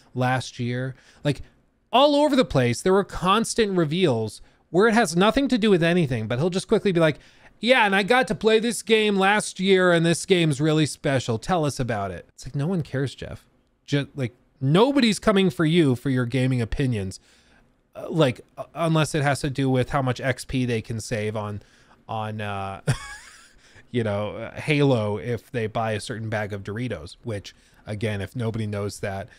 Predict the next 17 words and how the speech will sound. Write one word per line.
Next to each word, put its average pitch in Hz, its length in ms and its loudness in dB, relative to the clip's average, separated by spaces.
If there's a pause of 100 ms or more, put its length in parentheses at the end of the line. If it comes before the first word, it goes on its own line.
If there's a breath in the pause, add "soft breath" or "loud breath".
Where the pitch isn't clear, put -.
(180 soft breath)
it 123 80 -4
goes 117 280 0
back 113 280 -2
to - 100 -8
the 113 140 -4
almighty 110 480 -4
Dorito 113 480 -4
Pope 101 400 -6
incident, 101 580 -10 (380 soft breath)
um, 95 560 -8 (580)
where 107 580 -4 (280)
the 127 80 -6
one 113 160 -2
and 107 80 -6
only 104 240 -6
Jeff 101 320 -8
Keighley 98 480 -10